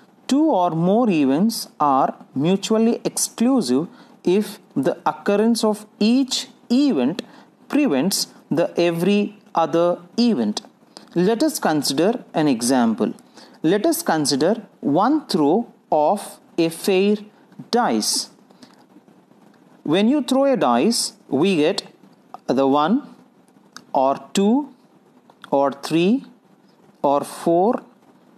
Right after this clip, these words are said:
or five or six. These are six possible outcomes. One throw,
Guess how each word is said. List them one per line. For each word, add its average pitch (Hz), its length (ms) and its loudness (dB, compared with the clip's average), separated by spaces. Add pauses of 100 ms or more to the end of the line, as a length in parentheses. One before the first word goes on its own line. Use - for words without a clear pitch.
(140)
or 147 220 0
five - 880 -2 (540)
or 175 340 0 (140)
six. - 720 -4 (600)
These 254 580 -2 (120)
are 180 480 0 (160)
six - 680 -4 (240)
possible 175 800 0 (440)
outcomes. 151 800 -2 (720)
One 214 520 0
throw, 139 460 0